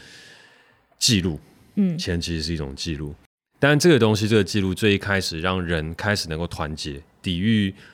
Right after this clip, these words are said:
Speaker 1: 呃，野兽，创造出了很多村落，然后呢，让它变得更繁荣茂盛，可以让我们这整个人类社会，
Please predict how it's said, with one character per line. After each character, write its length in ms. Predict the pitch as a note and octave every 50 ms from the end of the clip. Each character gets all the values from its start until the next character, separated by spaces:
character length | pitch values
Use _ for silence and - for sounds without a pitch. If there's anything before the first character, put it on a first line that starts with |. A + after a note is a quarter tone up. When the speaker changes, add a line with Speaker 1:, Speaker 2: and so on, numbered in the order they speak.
| - _
Speaker 1:
呃， 220 | - E2+ E2 D#2+ D#2+
野 180 | E2 F2 E2+
兽， 300 | D#2 - - A#2 F#2 E2
创 200 | - - A2 G2
造 180 | F#2 G2 F#2 F2+
出 160 | - - F#2
了 80 | F2+ E2
很 140 | F2 D#2+ D2+
多 160 | D#2 F2 F2
村 340 | - - - A2+ G#2+ G#2+ A2
落， 280 | B2 A#2+ F#2 D2 D2 E2
然 120 | E2 D#2+
后 200 | E2 F#2 G2+ G2
呢， 120 | F2+ E2+ E2
让 160 | F#2+ G2 F#2+
它 80 | F#2+
变 220 | F#2 F2 G2 F#2 E2
得 60 | E2
更 260 | - G#2 F#2+ F2+ D#2+ - - - - - - - _ _
繁 240 | - - F2 E2+
荣 160 | F2+ F#2 E2+ F2
茂 220 | G2 A2 G2+ F2
盛， 260 | D#2+ - - F#2 D#2+ C#2+ - _ _ _ -
可 180 | - G#2+ G2
以 60 | G2 F2+
让 260 | F2 G2 G2+ G2 F2+
我 60 | E2
们 120 | D#2 D#2+
这 120 | D#2 F2+ G2+
整 120 | F2+ F#2
个 80 | D#2+ D#2
人 160 | D2+ D#2 E2 F2
类 100 | G2 G2
社 240 | - - A2 G2 F2
会， 240 | - G2+ F2 D#2